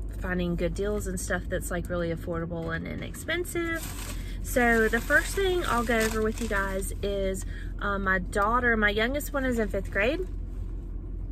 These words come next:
And so this is her last year in elementary school, and we're doing, um, gift bags for all of her friends in the class, which we've done since kindergarten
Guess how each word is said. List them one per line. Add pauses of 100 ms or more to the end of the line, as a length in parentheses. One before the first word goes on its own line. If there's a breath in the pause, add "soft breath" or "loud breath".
(260)
And
so
this
is
her
last
year
in
elementary
school,
and (380 loud breath)
we're
doing, (120)
um,
gift
bags
for
all
of
her
friends
in
the
class,
which
we've
done
since
kindergarten